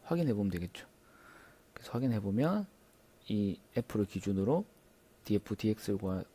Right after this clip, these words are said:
구한 거, 디에프, 디와이를 구한 거, 디에프, 디지를 구한 거 확인해 보면 와이 이 엑스, 이 X, G 제곱. 자, 이렇게 해서 값이 똑같아지는 걸 저희가 확인할 수가 있습니다. 그래서 저희가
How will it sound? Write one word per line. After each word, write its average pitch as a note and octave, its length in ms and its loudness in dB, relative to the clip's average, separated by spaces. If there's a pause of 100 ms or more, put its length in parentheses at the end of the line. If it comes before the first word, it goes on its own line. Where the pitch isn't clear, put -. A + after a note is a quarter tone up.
(100)
구한 F2+ 260 -4
거, C#3+ 220 2 (440)
디에프, - 280 -6
디와이를 A2+ 420 4
구한 E2 260 -6
거, B2+ 360 -6
디에프, - 280 -4
디지를 G2 360 2
구한 E2+ 300 -6
거 D#2 200 -10 (100)
확인해 G2+ 340 0
보면 A#2+ 360 0 (1500)
와이 F#2+ 320 -2
이 F#2+ 140 -4
엑스, D#3+ 600 -4 (280)
이 F#2+ 180 -6
X, D#3 680 -6 (520)
G G#2+ 260 -6
제곱. E2+ 320 -10 (400)
자, - 100 -12
이렇게 G#2+ 260 0
해서 D3+ 280 0 (420)
값이 B2+ 440 -2 (440)
똑같아지는 A2+ 520 -2
걸 F2+ 140 -2
저희가 F#2 300 -6
확인할 A2+ 340 -4
수가 - 180 -12
있습니다. - 260 -18 (640)
그래서 A#2 240 0
저희가 B2 520 4